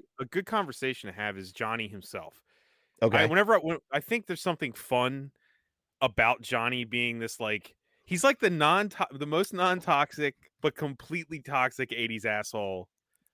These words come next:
Speaker 1: on screen
Speaker 2: <laughs>
Speaker 1: ever, especially, you know, Gleaming the Cube is a great movie. I love that movie. Um, he, he, like, there's something about him, like,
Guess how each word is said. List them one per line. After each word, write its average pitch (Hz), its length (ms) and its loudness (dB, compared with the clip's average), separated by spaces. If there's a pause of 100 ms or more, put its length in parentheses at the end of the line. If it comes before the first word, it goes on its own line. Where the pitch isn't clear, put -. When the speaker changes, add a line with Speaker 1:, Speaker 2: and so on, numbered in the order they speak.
Speaker 1:
on 123 200 -2
screen 139 380 4
Speaker 2:
<laughs> - 20 2
Speaker 1:
ever, 110 340 4
especially, 147 540 0
you 135 100 -4
know, 101 220 -2 (240)
Gleaming 151 260 2
the 147 60 0
Cube 147 260 0
is 110 100 -6
a 117 40 -8
great 110 240 0
movie. 104 240 -6
I 98 80 -6
love 113 260 0
that 98 140 -6
movie. 87 200 -18 (480)
Um, 117 380 -2 (680)
he, - 160 -20 (120)
he, 151 380 -6
like, 165 300 2 (140)
there's 180 260 2
something 226 340 0
about 151 320 4
him, 120 200 -2
like, 123 200 0